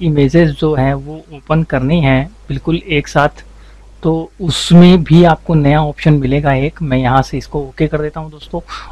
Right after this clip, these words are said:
और मैं open करता हूँ तीन से चार रो की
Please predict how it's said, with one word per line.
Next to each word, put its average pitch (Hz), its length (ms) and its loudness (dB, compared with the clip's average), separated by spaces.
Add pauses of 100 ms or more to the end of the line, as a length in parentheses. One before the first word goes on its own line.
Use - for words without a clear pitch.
और 165 60 -6
मैं 151 400 0 (220)
open 165 320 0
करता 151 300 -2
हूँ 156 320 -2 (420)
तीन 151 180 2
से 147 160 -2
चार 151 400 0 (100)
रो 139 360 -6 (120)
की 165 100 -2